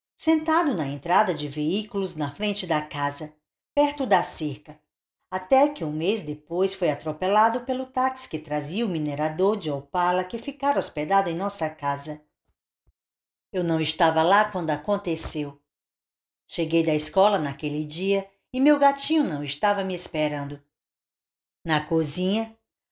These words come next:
havia um homem alto e magro, a pele bronzeada,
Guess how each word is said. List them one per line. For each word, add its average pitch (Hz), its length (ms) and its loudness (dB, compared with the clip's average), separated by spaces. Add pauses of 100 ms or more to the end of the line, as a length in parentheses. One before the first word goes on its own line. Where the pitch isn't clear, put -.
havia 277 460 4
um 165 160 -2
homem 180 400 0
alto 214 300 2
e 165 60 -4
magro, 147 560 -4 (540)
a 262 80 0
pele 320 340 4
bronzeada, 160 800 -2